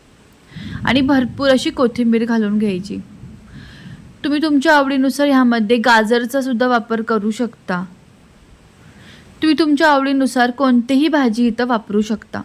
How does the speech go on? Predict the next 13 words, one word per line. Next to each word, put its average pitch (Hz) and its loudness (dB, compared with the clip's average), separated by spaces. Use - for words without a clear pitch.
आता 240 0
यामध्ये 285 2
आपण 214 -2
पाव 233 2
चमचा 240 -2
जिरं 226 2
घालून 247 0
घ्यायचं, 196 -2
चवीनुसार 277 0
मीठ 254 0
घालून 262 -2
घ्यायचं 233 -4
आहे. 214 -6